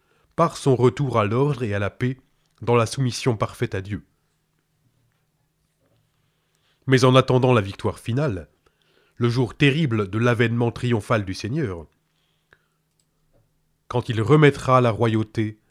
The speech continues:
à Dieu le Père, afin qu'il soit tout en tous. Nous avons à lutter. Le péché de l'homme a été une malédiction pour la terre.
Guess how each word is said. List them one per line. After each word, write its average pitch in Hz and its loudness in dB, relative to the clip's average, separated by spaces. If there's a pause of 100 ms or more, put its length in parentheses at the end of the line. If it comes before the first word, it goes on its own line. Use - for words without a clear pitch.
à 101 -4
Dieu 120 2
le 113 2
Père, 95 -6 (540)
afin 110 -4
qu'il 110 -4
soit 110 -4 (160)
tout 165 0
en 98 -6
tous. - -8 (2000)
Nous 107 0
avons 95 -2 (800)
à 113 0
lutter. - -12 (2750)
Le 113 -6
péché 131 2
de 127 4
l'homme 127 6
a 113 4
été 110 -2
une 107 -2
malédiction 110 -4
pour 95 -10
la 95 -6
terre. 73 -18